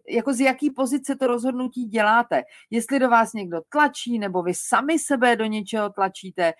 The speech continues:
Když to všechno tady to dáte pryč a řeknete si, Obě dvě rozhodnutí jsou super.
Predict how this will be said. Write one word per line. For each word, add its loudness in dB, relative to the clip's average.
Když -2
to -2
všechno -2
tady -2
to -8
dáte 0
pryč -2
a -2
řeknete -6
si, -6
Obě 4
dvě 0
rozhodnutí -4
jsou -4
super. -2